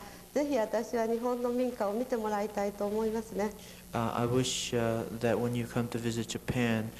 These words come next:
Speaker 2: uh, uh, you co-, you go to the countryside to see the folk houses, as folk houses is part of nature, and that it's totally different from the con-, European or Western concept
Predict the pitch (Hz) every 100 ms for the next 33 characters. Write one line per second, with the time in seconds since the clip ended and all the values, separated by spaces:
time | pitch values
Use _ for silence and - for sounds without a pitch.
0 | - - - 117 - 113 110 107 107 104
1 | 113 - 113 - 117 113 113 117 113 110
2 | - 110 - 113 110 110 - 110 104 107
3 | - 117 110 113 110 - 120 120 - 104
4 | 107 104 104 - - - - 110 107 -
5 | - 113 - 110 107 107 92 - - 110
6 | 107 - - 110 107 104 - - - 117
7 | 113 120 123 101 95 - - - - 120
8 | 113 110 107 - - 120 113 110 113 117
9 | - 110 - 107 - 113 113 - - 117
10 | 113 113 - 120 110 101 104 107 117 120
11 | - 113 - 107 107 - 107